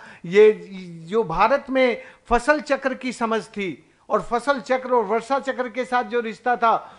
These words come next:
उस रिश्ते को तोड़ने का सबसे बड़ा काम महाराष्ट्र में शुरुआत हुई, फिर कर्नाटक में हुई। मैं आज कह सकता हूँ, राजस्थान में हम अभी भी थोड़ा बहुत बचाए हुए हैं। हमारी फसल का चक्र, खासकर मैं जिस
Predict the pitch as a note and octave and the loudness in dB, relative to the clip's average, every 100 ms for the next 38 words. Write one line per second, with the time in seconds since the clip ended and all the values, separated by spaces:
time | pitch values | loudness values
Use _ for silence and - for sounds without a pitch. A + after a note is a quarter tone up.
0 | - C#4 - A#3+ A#3 - E4+ F4 D4+ C4+ | -12 -10 -6 -6 -6 -4 -4 0 0 0
1 | C4 B3+ B3 B3+ B3+ G#3 A#3+ A3+ A3+ A3 | -2 -2 -2 -2 -2 -6 -4 0 -2 0
2 | A3+ A3 G3+ - _ F3 G#3+ A#3+ - A#3+ | -2 -2 -6 -20 _ 0 2 0 0 -8
3 | A#3 - F#3 F#3+ F#3+ F3 D3+ G3 D#3+ F3+ | -8 -6 0 0 0 -6 -6 -8 -6 -2
4 | G#3+ A3 F3+ G3+ E3+ D#3 A#2 _ _ _ | -2 -4 -8 -8 -6 -8 -10 _ _ _
5 | _ _ _ - D#3 F3+ E3 - E3+ G#3 | _ _ _ -6 -2 0 -2 -2 -6 -6
6 | G3+ G3+ F3 E3 D#3+ D#3 F3+ F3+ F3+ E3 | -8 -8 -2 -2 -4 -6 -6 -4 -4 -4
7 | E3 D3+ F3+ F3 E3 D#3+ E3 D#3 D#3+ C#3+ | -4 -4 -4 -6 -6 -2 0 0 -2 -4
8 | C#3+ D#3+ D3 C#3 C3+ A2 _ _ _ _ | -2 -2 -2 -4 -6 -10 _ _ _ _
9 | _ _ _ _ _ D3 D#3 D#3 D#3 D#3+ | _ _ _ _ _ -4 -2 -2 -4 -6
10 | D#3+ D#3+ D#3+ - G3 G#3+ G#3 - - _ | -6 -4 -6 -4 -6 -4 -8 -8 -20 _
11 | - E3 D#3+ F3+ D3+ D#3 F3+ D#3+ D#3+ D#3+ | -2 -2 0 -4 -2 0 0 0 -4 -8
12 | - | -6